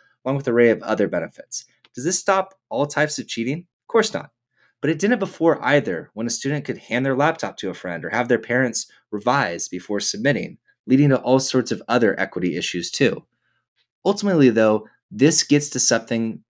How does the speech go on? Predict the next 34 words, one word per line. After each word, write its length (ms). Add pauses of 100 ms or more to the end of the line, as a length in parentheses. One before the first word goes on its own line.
(460)
that 340 (260)
is 160
at 80
the 140
un-, 240
is 120
underneath 920
all 200
of 140
this. 400 (680)
What 200
lasts 540
long-term 600
in 200
our 200
class 600
are 120
the 100
skills 560
students 420
take 260
away. 340 (600)
And 100
as 160
cliche 520
as 160
that 240
is, 380 (480)
wherever 420
students 560
take 200
shortcuts 800
or 140
cheat, 420